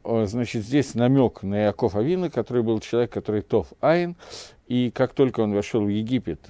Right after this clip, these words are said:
в Египте перестало быть, э, ну, не сразу, но почти сразу перестало быть голод, поскольку его добрый взгляд привёл к тому, что исчез голод, который был, который предсказывал Ише-, Иосиф, что будет семь лет.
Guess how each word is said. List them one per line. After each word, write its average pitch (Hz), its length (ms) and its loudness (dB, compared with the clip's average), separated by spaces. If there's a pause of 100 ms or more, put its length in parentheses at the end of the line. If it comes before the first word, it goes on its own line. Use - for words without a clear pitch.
(380)
в 101 60 -4
Египте 117 420 0
перестало 113 640 2
быть, 101 440 -4
э, 90 520 -4
ну, 165 160 -4
не 117 100 0
сразу, 156 380 0
но 104 80 -4
почти 107 320 -6
сразу 98 340 -4
перестало 110 520 0
быть 98 360 -4
голод, 151 460 4 (640)
поскольку 110 680 0
его 117 460 4 (140)
добрый 113 480 6
взгляд 98 540 2
привёл 104 320 2
к - 80 -20
тому, 117 240 0
что - 280 -6 (140)
исчез - 500 -4
голод, 107 580 0
который 101 300 -4
был, 101 200 0
который 92 340 -4
предсказывал 101 640 -2
Ише-, - 220 -4
Иосиф, 110 400 -2
что - 160 -8
будет 95 320 -8
семь 107 280 -4
лет. 80 220 -6